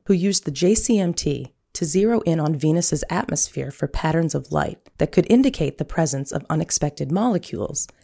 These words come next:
and possible signatures of life. When she picked up a pattern that indicated the presence of phosphine,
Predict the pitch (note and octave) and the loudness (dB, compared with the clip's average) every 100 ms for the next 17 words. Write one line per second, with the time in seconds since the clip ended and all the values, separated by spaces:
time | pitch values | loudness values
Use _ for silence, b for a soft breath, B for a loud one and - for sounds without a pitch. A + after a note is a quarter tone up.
0 | - E3+ - F#3 - D#3 C#3+ - A3+ D#3+ | 0 0 0 -2 -2 -2 0 0 0 0
1 | - B2 C3+ - E3+ F3+ C#3+ - - _ | -2 -4 -2 -2 -2 -2 -4 -8 -20 _
2 | _ _ _ _ _ _ _ _ _ A3 | _ _ _ _ _ _ _ _ _ 6
3 | G#3+ G#3+ - D4+ - D4+ F#3 F3+ - F#3 | 6 2 -2 -4 -2 -2 0 -2 -2 -2
4 | C3+ C3+ C3 - F#3+ G3+ - F#3 D3+ - | -2 -4 -2 0 0 0 2 0 0 -4
5 | - D#3+ D3+ D3 C3 - G3 A#3 - - | -2 0 0 -2 -4 -4 -2 -2 -4 -6
6 | - | -10